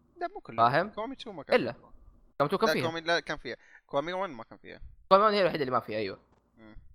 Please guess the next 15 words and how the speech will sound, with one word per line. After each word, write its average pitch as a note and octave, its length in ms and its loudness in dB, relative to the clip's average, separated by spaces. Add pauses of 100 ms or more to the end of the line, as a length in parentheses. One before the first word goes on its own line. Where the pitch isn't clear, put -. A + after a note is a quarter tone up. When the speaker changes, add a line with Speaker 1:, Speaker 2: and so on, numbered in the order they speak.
(680)
Speaker 2:
آه، C3+ 340 6
فأتوقع C#3+ 760 2
على E3+ 180 2
الأقل D3 200 0
بيسووا C3 360 -4
منطقة B2 280 -8
ثانية G#2+ 300 -8
دي A2 160 -8
نروحها. A2+ 460 -10
Speaker 1:
إن - 100 -18
شاء D3 280 -10
الله، G#2+ 200 -16
ما A2+ 500 -16
أستبعد، C3 480 -10
بس - 500 -20